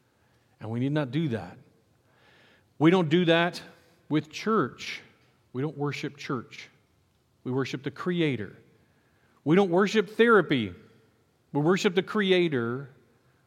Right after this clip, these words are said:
We don't worship books. We don't worship in, in, none of it. It doesn't matter what it is. We don't worship that, and we should learn not to turn first to all these good things,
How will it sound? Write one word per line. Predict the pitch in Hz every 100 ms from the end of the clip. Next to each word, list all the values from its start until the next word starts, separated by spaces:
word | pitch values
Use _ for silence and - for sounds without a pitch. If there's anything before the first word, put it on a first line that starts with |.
| -
We | 127
don't | 139
worship | 131 127 190
books. | 127 135 - - - - - _ - -
We | 165
don't | 185 156
worship | 165 - 202 196 - - - _ _
in, | 202
in, | - 226 - 226 180
none | 294 285
of | 160
it. | 120 147
It |
doesn't | 269 277
matter | 247 233
what | 214 240 233
it | 208
is. | 226 175
We | 139 202
don't | 254 196
worship | 175 226 240 175 156
that, | 135 135 143
and | 156
we | 156
should | - 269 220
learn | 196 170
not | 180 180
to |
turn | 156 180 156 139
first | - - - 285 254 269 294 - - - _ -
to | 233 233 -
all | 220 254 277
these | 208 240 220
good | 151 180 180 -
things, | 294 233 127 131 123 - -